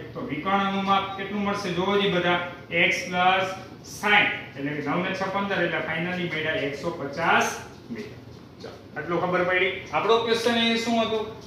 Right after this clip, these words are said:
તો કે બાજુના માપ મેળવવાનો. એટલે કે નાની બાજુ અને મોટી બાજુનું માપ મેળવી લીધું એટલે આપણો ક્વેશ્ચન કમ્પ્લીટ થઈ ગયો. હવે ધારો કે આપણો આનો આ જ ક્વેશ્ચન, રકમ એ આની આ, પરંતુ ખાલી એટલું ચેન્જ કરી નાખે કે આ ખેતરનું ક્ષેત્રફળ શોધો. ખેતરનું ક્ષેત્રફળ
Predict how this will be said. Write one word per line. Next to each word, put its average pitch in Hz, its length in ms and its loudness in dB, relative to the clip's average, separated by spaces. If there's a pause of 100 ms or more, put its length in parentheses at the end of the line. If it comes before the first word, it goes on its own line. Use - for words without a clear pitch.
તો 190 200 -2
કે 214 240 10
બાજુના 196 420 8
માપ 170 240 2
મેળવવાનો. 147 440 -2
એટલે 180 140 -2
કે 170 200 0
નાની 202 240 2
બાજુ 220 280 4
અને 196 120 0
મોટી 185 320 0
બાજુનું 185 340 0
માપ 185 220 0
મેળવી 226 340 2
લીધું 196 220 2
એટલે 151 300 -4
આપણો 175 200 2
ક્વેશ્ચન 180 400 -6
કમ્પ્લીટ 165 320 -4
થઈ 143 140 -6
ગયો. - 180 -12 (440)
હવે 240 220 10
ધારો 220 360 8
કે 247 180 8
આપણો 190 380 4 (140)
આનો 220 180 6
આ 226 140 8
જ 226 40 8 (120)
ક્વેશ્ચન, 196 380 0 (160)
રકમ 226 340 0
એ 214 80 6
આની 190 300 2
આ, 117 140 -4 (480)
પરંતુ 247 360 2
ખાલી 226 260 6
એટલું 254 260 2
ચેન્જ 233 260 2
કરી 226 160 0
નાખે 214 300 2 (400)
કે 226 80 4
આ 202 100 6 (100)
ખેતરનું 208 680 0
ક્ષેત્રફળ 220 680 2
શોધો. 202 220 0 (760)
ખેતરનું 185 640 2
ક્ષેત્રફળ 185 560 0